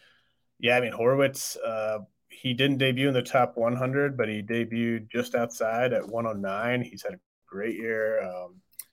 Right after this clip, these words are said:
really good all-around hitter. Uh, I don't see, I don't see any room for him, um, barring, uh,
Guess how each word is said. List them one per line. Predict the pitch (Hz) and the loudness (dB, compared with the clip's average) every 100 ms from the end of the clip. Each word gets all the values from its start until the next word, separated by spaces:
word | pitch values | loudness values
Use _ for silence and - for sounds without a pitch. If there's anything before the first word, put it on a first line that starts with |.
| _ _ _ _ _ _ _ _ - - _ _ _ _ _ - | _ _ _ _ _ _ _ _ -18 -18 _ _ _ _ _ 0
really | 165 156 92 | 4 4 4
good | - 107 98 - _ _ - | 0 0 0 -6 _ _ -2
all-around | 113 98 95 95 | 0 0 -2 0
hitter. | 117 104 95 - - - - | 0 0 -2 -6 -14 -20 -10
Uh, | 110 98 95 - _ _ | -6 -4 -4 -6 _ _
I | 135 208 | 2 6
don't | 180 131 | 6 4
see, | 156 123 110 101 - _ _ | 2 2 2 -2 -8 _ _
I | 147 | 2
don't | 156 | 6
see | 151 | 6
any | 117 | 4
room | 101 110 | 2 -4
for | 117 | -2
him, | 113 120 120 - _ _ _ | 2 2 0 -4 _ _ _
um, | 117 139 196 190 190 - _ _ _ - - _ _ _ _ _ _ | -8 -6 -4 -6 -8 -12 _ _ _ -14 -14 _ _ _ _ _ _
barring, | 107 107 110 110 110 | 4 4 2 0 0
uh, | 101 95 | 0 0